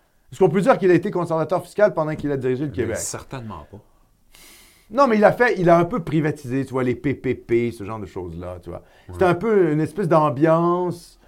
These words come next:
Speaker 2: Ouais.
Speaker 1: tu vois, un peu vaguement,
Speaker 2: Ouais.
Speaker 1: tu vois. Mais ça, c'est du libéralisme, les amis.
Speaker 2: Mais oui.
Speaker 1: Je comprends pas. En quoi c'est conservateur ? C'est censé être la base du libéralisme, ça.
Speaker 2: Mais oui.
Speaker 1: <laughs> Libéraliser l'économie. Donc, en fait,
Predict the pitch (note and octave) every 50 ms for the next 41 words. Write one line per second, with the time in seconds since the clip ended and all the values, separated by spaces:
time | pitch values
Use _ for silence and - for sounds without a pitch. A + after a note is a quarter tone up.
0 | _ _ _ _ _ - - - - C#3+ D3+ D#3+ D#3+ E3 E3 - E3+ F3 F3 E3+
1 | E3+ - - F3+ F3+ F3+ F3 F3 F3+ E3 B2+ A#2+ B2+ E3 D#3+ D#3+ A#2 D3+ D3+ D3
2 | D3 D3 D3+ D3+ D3+ D3 D3 D3 D3 D3 C#3+ C#3+ C#3 C3 C3 _ _ _ _ _
3 | _ - E2+ E2+ E2+ - E3 D#3+ - - A2+ B2+ C#3+ D3+ - - - - C4+ A#3+
4 | - - C3 G#2 F#2 F2+ F2+ F#2+ - G#2 G#2+ B2 F#3 D3+ F3+ F3+ F3 F#3+ E3 C#3
5 | C3 C3 B2 C3 C#3 C3 B2+ _ - F#2+ F2 D#2+ D2 D2 D2+ E2 _ - - -
6 | - - - - - D3 - - D3+ C3 - C#3+ D3+ D3+ - C#3 C3 D3 C#3+ -
7 | G#3+ G#3 - F3 E3 E3 E3 E3 D#3 D3+ D#3 D#3 D3+ - E3 E3+ E3+ D#3+ C#3 -
8 | _ _ _ _ _ _ _ _ _ _ _ _ _ - F#2+ E2+ - G2+ G#2 -
9 | B2 A2+ - - - F#2+ F#2 A2+ A#2 G#2+ F2 G2 F#2 F#2+ G2 A#2+ C#3+ F#3 B3+ D#4+
10 | F4 F4 - G3+ F3 E3 D3 - F#3+ F3+ F3 - _ - E3+ E3 - F#3 G3+ F#2+
11 | F2+ C3 D#3+ F3 D3+ F3+ D#3+ E3 D#3 C#3+ C#3 E3 F3+ E3 - D#3 D3+ C#3+ D3 E3+
12 | E3 E3+ F#3+ F#3 E3 - A3 G#3+ B3 B3 C#4+ D4+ -